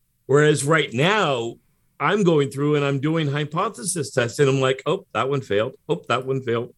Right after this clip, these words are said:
Oh, yay, that one worked. Oh, no, that one failed. That one failed." It's, it's a different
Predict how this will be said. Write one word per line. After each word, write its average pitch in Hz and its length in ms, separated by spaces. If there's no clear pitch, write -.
Oh, 226 160
yay, 277 500
that 226 180
one 247 200
worked. 269 520
Oh, 202 220
no, 151 180
that 127 220
one 147 100
failed. 117 320
That 127 160
one 151 140
failed." 98 280
It's, 175 500
it's 180 220
a 156 160
different 139 540